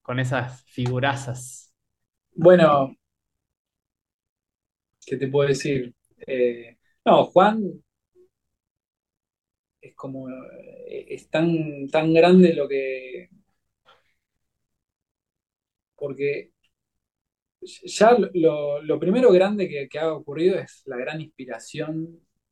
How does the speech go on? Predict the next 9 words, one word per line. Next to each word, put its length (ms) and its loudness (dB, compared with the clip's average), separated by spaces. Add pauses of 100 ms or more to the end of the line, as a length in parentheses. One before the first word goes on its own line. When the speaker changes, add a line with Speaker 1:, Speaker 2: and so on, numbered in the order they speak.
Speaker 2:
constantemente 1160 -2
de, 300 -2
de 280 -8
verlo 640 4 (880)
con 180 -14
su 200 0
arte, 380 -2
¿no? 260 -14
De, 440 -14